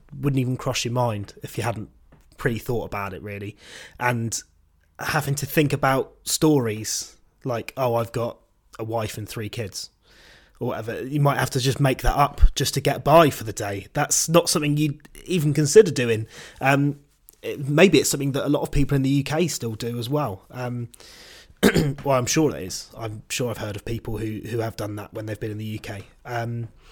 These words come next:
thankfully, it's not something that you'd necessarily have to worry about so much at home. But I mean, I mean, Ben Stokes is a perfect example.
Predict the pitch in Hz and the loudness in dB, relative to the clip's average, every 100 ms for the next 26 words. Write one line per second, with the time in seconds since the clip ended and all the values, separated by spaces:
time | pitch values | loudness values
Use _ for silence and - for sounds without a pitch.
0 | - - - - _ _ _ _ - - | -20 -20 -20 -20 _ _ _ _ -6 -2
1 | 165 - 135 - - 131 - - - 95 | -2 0 0 0 0 0 -2 -4 -6 -8
2 | 131 120 - _ _ _ - 127 113 139 | -6 -6 -8 _ _ _ -14 -10 -4 -2
3 | 117 123 - 147 135 135 135 127 123 - | -2 -2 0 2 4 2 0 -2 -8 -16
4 | - _ _ _ _ - 139 123 - 131 | -20 _ _ _ _ -8 -6 -6 -6 -2
5 | 123 123 143 135 131 127 120 - 165 214 | 0 -2 -4 0 2 2 0 2 4 4
6 | - - 185 294 247 - 139 147 147 139 | 0 0 2 2 0 -2 2 6 6 4
7 | 127 - - - - - - - - 123 | 0 -8 -18 -20 -20 -20 -20 -20 -8 -6
8 | 117 120 131 - 170 175 - 120 - 131 | -2 0 0 2 4 4 2 -2 2 0
9 | - 123 117 151 143 113 104 | 0 -4 2 4 4 2 0